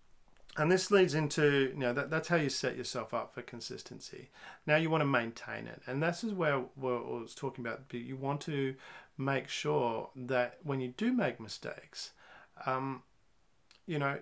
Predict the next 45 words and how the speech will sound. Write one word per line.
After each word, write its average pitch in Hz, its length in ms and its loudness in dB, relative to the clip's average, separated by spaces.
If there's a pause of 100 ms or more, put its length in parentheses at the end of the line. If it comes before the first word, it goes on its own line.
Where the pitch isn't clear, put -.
you, 165 420 -6 (1700)
you 156 120 -2
don't 175 420 -2
beat 160 120 -4
yourself 160 340 -6
up. 185 220 -6 (880)
Make 143 300 -2
yourself 160 280 -2
feel 160 140 -2
good. 147 320 0
I - 20 -8
mean, 127 260 -4 (380)
th-, 151 220 -2
this 160 280 2
is 196 80 -2
gonna 180 200 2
happen. 147 420 -2
This 143 140 -4
is 180 80 -2
part 175 400 -4
of 160 80 -2
that. 120 180 2
There 151 140 6
will 180 80 6
be 202 120 2
days 143 460 2
where 123 300 2 (260)
you 170 120 0
don't 123 440 0
perform 170 400 0
very 165 180 6
well. 120 200 2
And, 135 100 -2
and 160 180 2
this 170 140 4
is 202 80 2
why, 160 240 8
from 131 220 0
my 139 160 8
perspective, 135 520 0
like, 120 240 2
being 135 180 0
consistent 143 540 -2
in 135 120 2
exercise, - 800 -6